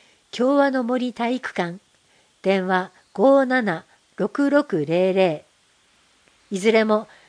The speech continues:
対象は高校生以上、持参するもの、体育館用シューズ、運動のできる服装。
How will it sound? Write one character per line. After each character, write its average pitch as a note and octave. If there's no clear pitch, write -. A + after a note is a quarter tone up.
対 B3+
象 B3
は A3
高 C4
校 D4
生 C#4
以 B3+
上、 F3
持 F3+
参 A#3+
す A#3+
る G#3
も G#3
の、 G3+
体 A#3
育 -
館 C4
用 C4+
シ C4
ュ -
ー G3+
ズ、 -
運 B3+
動 C4+
の C4
で B3
き D4
る F3
服 -
装。 F#3